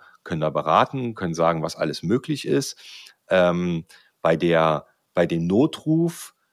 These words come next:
äh, gibt es auch schon verschiedene Möglichkeiten. Du kannst natürlich auch, ähm, äh, ähm, wir, wir, äh, probieren das auch gerade, du kannst natürlich auch,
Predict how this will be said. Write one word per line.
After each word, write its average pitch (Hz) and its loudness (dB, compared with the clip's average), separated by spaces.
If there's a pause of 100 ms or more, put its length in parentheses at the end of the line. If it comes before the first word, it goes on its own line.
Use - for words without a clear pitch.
(120)
äh, 98 2
gibt 113 -4
es - -8
auch 143 4
schon 160 -2
verschiedene 143 -2
Möglichkeiten. 139 -2
Du 107 -8
kannst 107 -6
natürlich - -6
auch, 117 2
ähm, 104 2 (600)
äh, 95 2
ähm, 85 -2
wir, 87 -2
wir, 87 0 (140)
äh, 92 -2
probieren 92 -2
das - -8
auch 110 0
gerade, 92 0
du 78 -12
kannst 90 -6
natürlich 107 -6
auch, - -2